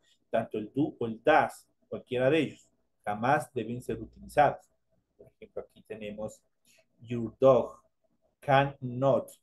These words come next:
play in this space". Eso es, eh, cuando estamos hablando en negativo. Tenemos el adverbio not.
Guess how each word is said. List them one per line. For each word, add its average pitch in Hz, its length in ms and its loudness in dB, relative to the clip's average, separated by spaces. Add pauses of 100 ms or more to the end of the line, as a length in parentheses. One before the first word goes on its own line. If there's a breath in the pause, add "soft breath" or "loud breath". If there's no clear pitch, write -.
(220)
play 131 460 -2 (160)
in 107 200 -12
this 101 200 -14
space". 123 580 -4 (380 soft breath)
Eso 127 340 -4
es, 120 260 -6
eh, 117 300 -6
cuando 107 180 -10
estamos 113 380 -10
hablando 110 600 -4
en 110 180 -12
negativo. 101 500 -8
Tenemos 110 380 -14
el 110 100 -8
adverbio 123 440 -4
not. 196 240 4